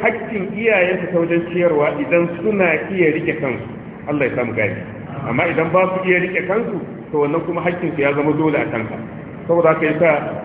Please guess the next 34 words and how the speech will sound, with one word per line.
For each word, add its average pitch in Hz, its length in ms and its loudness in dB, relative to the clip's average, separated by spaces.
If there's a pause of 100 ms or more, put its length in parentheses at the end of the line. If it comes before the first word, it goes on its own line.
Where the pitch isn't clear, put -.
(140)
eh, 123 400 2
al-Imam 139 400 0
Nawawi 147 160 4
yake 143 320 -4
cewa, 123 460 2
"Fal 135 180 0
awkad 196 560 0
wal 156 300 2
awkad", 160 360 2 (140)
ana 196 240 2
la'akari 151 640 0
da 117 140 -2 (160)
hakkin 202 360 0
da 135 80 0
ya 135 80 4
fi 139 220 -2
ƙarfi, 190 340 -2 (600)
sannan 147 260 -2
wani 147 160 -2
hakki 151 240 -4
da 120 80 -2
ya 117 80 -2
fi 113 80 -6
ƙarfi. - 300 -4 (280)
Wannan 151 300 2
yana 139 200 2 (360)
Rawdatu 123 480 -2
Talibin, 123 640 0 (640)
yana 127 260 0
kuma 127 320 0
Nailul 135 240 2
Awtar 127 380 2
na 127 180 0
Imam 127 240 0